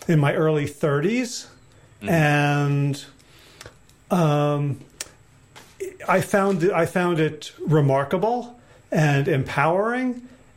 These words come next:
Speaker 1: and it turned me into an asshole. <laughs> And I can, I can remember,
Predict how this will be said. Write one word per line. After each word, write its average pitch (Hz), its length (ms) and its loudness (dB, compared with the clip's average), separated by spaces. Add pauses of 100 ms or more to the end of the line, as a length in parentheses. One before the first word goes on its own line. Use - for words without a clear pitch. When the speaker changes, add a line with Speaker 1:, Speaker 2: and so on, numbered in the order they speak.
(180)
Speaker 1:
and 226 680 0 (840)
it 175 160 0
turned 208 240 0
me 202 100 2
into 160 180 0
an 143 60 0
asshole. 139 560 -6 (680)
<laughs> - 400 -4 (1600)
And 185 160 4
I 196 220 2
can, 202 220 0
I 160 200 0
can 170 240 0
remember, 165 880 0